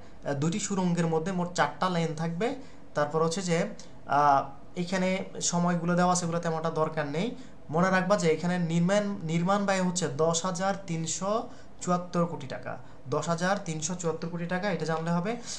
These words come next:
আরেকটা খুবই গুরুত্বপূর্ণ তথ্য, সেটা হচ্ছে এটা দুই হাজার তেইশ সালে কয়েকদিন পরেই চালু হবে আশা করা যাচ্ছে। এই যে already নির্মাণ হয়ে গেছে। এ-, এখানে একটা জিনিস মনে রাখতে হবে, এটার একটা,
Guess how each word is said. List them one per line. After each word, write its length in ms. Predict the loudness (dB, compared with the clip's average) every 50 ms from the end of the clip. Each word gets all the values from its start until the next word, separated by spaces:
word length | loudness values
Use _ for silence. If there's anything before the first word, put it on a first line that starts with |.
| -10 -12 -10 -6 0
আরেকটা 340 | 0 2 2 0 0 0 -2
খুবই 240 | 0 0 0 0 0
গুরুত্বপূর্ণ 680 | 0 0 0 0 -2 -2 0 0 2 2 4 2 2 0 -4 -12 -10 -6
তথ্য, 500 | -4 -4 -4 -2 0 2 4 4 4 2 0 -6 -10 -10 -10 -8
সেটা 160 | -6 -4 -2
হচ্ছে 140 | -2 -2 -2
এটা 120 | -2 -2
দুই 160 | 0 2 2 2
হাজার 160 | 2 0 -2 -2
তেইশ 200 | -2 0 0 0
সালে 260 | 0 0 0 0 -2 0
কয়েকদিন 360 | 0 0 0 0 -2 -4 -4 -2 -2
পরেই 180 | 0 0 0
চালু 260 | 0 0 0 0 0 2
হবে 220 | 0 2 0 0
আশা 140 | 0 -2 -4
করা 200 | -4 -4 -4 -4
যাচ্ছে। 340 | -4 -4 -4 -4 -4 -4 -6 -6 -10 -14 -14 -12 -6
এই 120 | -6 -4
যে 220 | -2 -2 -2 -2 -4 -6 -4
already 340 | -2 0 2 4 2 2 2
নির্মাণ 340 | 0 -2 -2 -2 -2 -2 -2
হয়ে 260 | 0 0 0 0 0
গেছে। 280 | -2 -4 -2 -2 -2 -2 -4 -6 -10 -12 -12 -12 -12 -10 -8
এ-, 120 | -8 -8 -8 -8 -8
এখানে 240 | -4 0 2 2 2
একটা 340 | 2 0 -4 -6 -4 -2 -2
জিনিস 320 | 0 0 -2 -2 -2 0
মনে 140 | 0 0 0
রাখতে 220 | 0 0 0 0
হবে, 140 | 0 0 0
এটার 160 | 0 -2 -4
একটা, 220 | -4 -2 -4 -4